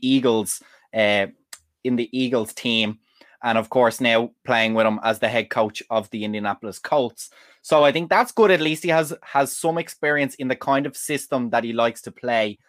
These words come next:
But for me, the huge worry is that this, apparently, it's come out that this is related to a previous injury that he had, which for me is extremely worrying in terms of his long-term stability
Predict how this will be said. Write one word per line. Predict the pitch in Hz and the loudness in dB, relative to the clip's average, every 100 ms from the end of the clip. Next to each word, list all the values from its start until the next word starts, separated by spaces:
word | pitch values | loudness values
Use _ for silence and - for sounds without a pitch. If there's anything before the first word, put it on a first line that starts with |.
| _ _ _ | _ _ _
But | 151 143 | -6 -4
for | 147 | -2
me, | 131 143 175 | 0 -2 -2
the | 147 | -4
huge | 127 - 147 175 214 170 | -6 -8 -4 -2 -2 -6
worry | 139 143 143 127 123 | -2 -2 0 -2 -2
is | 110 | -2
that | 107 - | -4 -2
this, | 139 - - _ _ - | -8 -8 -16 _ _ -16
apparently, | - - 147 175 175 127 123 110 _ _ - | -14 -2 2 2 0 -4 -4 -6 _ _ -10
it's | 123 | -10
come | - 135 | -2 2
out | 127 123 | 2 0
that | 113 | -4
this | 135 143 | -4 -4
is | 170 151 | -8 -6
related | 156 135 135 131 - | 0 2 2 0 -4
to | 131 | -6
a | 107 | -6
previous | - 120 123 131 143 131 - | -8 -6 -6 -4 -6 -8 -8
injury | 117 123 117 117 107 | -8 -6 -6 -8 -2
that | 107 98 | -2 -2
he | 98 | -6
had, | - 107 98 | 0 2 2
which | 95 104 - | -2 -8 -8
for | 120 | -6
me | 113 127 | -2 0
is | 135 | 0
extremely | 127 - - 135 147 139 120 | -2 -8 -6 -2 0 0 2
worrying | 123 127 120 110 110 - _ - | 2 4 2 0 -6 -18 _ -12
in | 113 | -6
terms | 123 117 | -4 -4
of | 110 | -4
his | 113 107 | -6 -4
long-term | 110 120 127 139 139 - 127 127 127 113 110 - _ - _ _ _ | 0 2 4 2 -2 -2 2 4 4 2 -2 -8 _ -20 _ _ _
stability | - - 120 135 139 135 131 | -10 -2 2 4 4 4 2